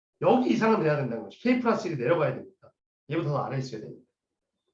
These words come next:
그럼 그때 K의 최소값이라고 그랬죠. 그러니까 누가 지티야? 여기 K, 얘가 지티였던 거야. 요, 요게 최소값이. 어우, 이거 어려워, 어려워.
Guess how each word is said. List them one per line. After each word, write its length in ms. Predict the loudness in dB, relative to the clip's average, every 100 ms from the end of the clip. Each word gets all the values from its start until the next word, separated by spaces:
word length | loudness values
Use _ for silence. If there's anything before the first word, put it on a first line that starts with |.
| _ _ _ _
그럼 160 | 0
그때 420 | 2 0 2 2 2
K의 380 | 0 2 2
최소값이라고 600 | 0 -2 -2 -4 -2 -4 -4
그랬죠. 360 | -6 -14 -20 _ _ _ _ -6
그러니까 260 | -4 -4
누가 180 | 0 -2
지티야? 480 | -2 -10 -4 -4 -4 -16 _ _ _ _ _ _
여기 300 | -4 -2 -4
K, 320 | -2 -2 -2 -2
얘가 220 | -2 -2
지티였던 440 | -4 -10 -10 -10
거야. 140 | -12 -6
요, 220 | -4 -2
요게 160 | -2 -4
최소값이. 600 | -4 -6 -8 -14 -18 -20 _ _ _ _ _ _ 0
어우, 320 | 2 4 2
이거 140 | 4
어려워, 300 | 4 6 6
어려워. 360 | 6 4 2 -4